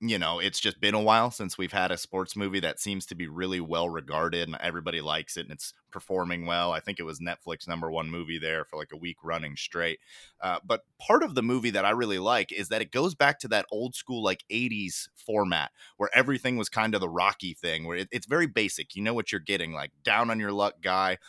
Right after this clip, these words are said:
one last chance to do this, gotta hustle. There's a montage in there, gotta have a training montage,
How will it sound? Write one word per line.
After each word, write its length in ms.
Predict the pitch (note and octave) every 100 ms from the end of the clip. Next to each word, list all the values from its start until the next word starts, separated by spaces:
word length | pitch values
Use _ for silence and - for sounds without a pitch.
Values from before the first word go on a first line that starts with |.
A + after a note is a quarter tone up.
| -
one 280 | F2 A2+ A2+
last 280 | A2 G2+ -
chance 340 | A#2+ G#2+ F#2+
to 100 | -
do 300 | E2 G#2+ G#2
this, 380 | F#2+ G2 F#2+ - - - -
gotta 200 | A2+ F2+
hustle. 420 | - A#2 - A2+
There's 160 | G#2 F#2
a 60 |
montage 720 | F2 G2+ G#2 G#2 A2 G2+ G2+ G#2
in 140 | G2+
there, 180 | G2+ F#2+
gotta 200 | G#2 G2+
have 120 | F2+
a 60 | F2
training 420 | - G2 G#2 G#2
montage, 680 | G2 G2+ F#2+ F#2+ F#2+ F#2